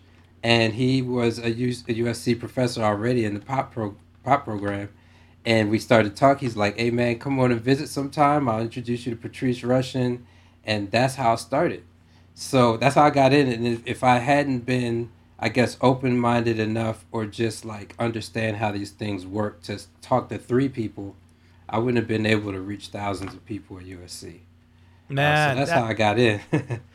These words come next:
Speaker 2: That's impactful. Let's talk about that, because sometimes people feel like, "Oh, man, there's three people in the room. You know what, guys? Let's just cancel the gig, call it a night." But that's
Speaker 1: Mm-hmm.
Speaker 2: definitely not the way to go,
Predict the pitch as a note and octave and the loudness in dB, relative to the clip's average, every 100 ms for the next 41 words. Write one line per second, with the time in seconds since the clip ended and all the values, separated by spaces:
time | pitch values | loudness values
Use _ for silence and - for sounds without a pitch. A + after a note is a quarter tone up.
0 | - - - G#3 A#3 G#3 G3+ G3+ - F#3+ | -20 -4 2 2 2 2 4 4 2 -2
1 | E3+ F#3+ - A3+ B3+ G#3 E3 D3 C#3+ B2+ | -2 -2 0 0 0 -2 -4 -4 -4 -6
2 | C3 E3+ D#3 F#3+ F3+ F#3 E3+ - F3+ E3 | -8 -10 -6 -8 -4 -4 -4 -6 -8 -8
3 | - D#3+ D3+ - F#3+ F#3 F#3+ F3 C3 - | -8 -4 -4 -2 -2 0 0 -2 -6 -18
4 | - D#3 D3+ G#3 G#3 A3 F#3+ F3+ E3+ E3 | -10 -8 -4 -4 -2 -4 -4 -4 -4 -4
5 | F#3+ F3+ D#3+ G3+ G3+ G#3 G3+ G3 F#3 F3+ | -6 -6 -4 -2 2 2 4 0 0 -2
6 | - F3 - F3+ D3+ D#3+ C#3 D#3+ D#3 - | -6 -8 -4 -4 -2 -4 -2 -2 -2 0
7 | D#3+ D3 C3+ C3 F3 F3 A#2+ - - - | 0 0 -2 -2 -2 -2 -4 -12 -20 -10
8 | - F3 F3 F3+ - F3 G#3 - E3+ C#3+ | -4 0 0 -2 -4 0 0 0 -10 -4
9 | D#3 D#3 D3 C3+ D3 B2+ - D#3+ E3+ - | -4 -4 -6 -4 -4 -4 0 0 0 -4